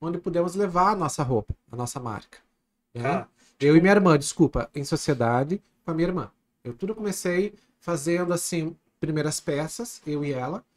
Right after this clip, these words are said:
Speaker 1: e fomos, ah, fazendo essas feiras, e daí a gente resolveu abrir uma loja. Que daí foi ali que começou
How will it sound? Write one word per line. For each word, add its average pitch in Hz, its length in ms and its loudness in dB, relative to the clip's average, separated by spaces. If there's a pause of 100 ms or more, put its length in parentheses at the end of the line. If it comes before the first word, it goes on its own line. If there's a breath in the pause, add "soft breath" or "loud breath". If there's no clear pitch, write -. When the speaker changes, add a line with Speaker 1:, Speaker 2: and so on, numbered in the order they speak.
(140)
Speaker 1:
e 233 80 -10
fomos, 208 640 -6
ah, 170 480 0 (1000)
fazendo 151 360 0
essas 160 260 -2
feiras, 202 400 0
e 208 60 -8
daí 202 80 2
a 196 40 -2
gente 196 140 -8
resolveu 196 520 -4
abrir 190 360 0 (380)
uma 165 140 -2
loja. - 400 -4 (520)
Que 143 120 -6
daí 127 240 0
foi 165 160 -6
ali 220 320 -2
que 226 120 -4
começou 190 560 -2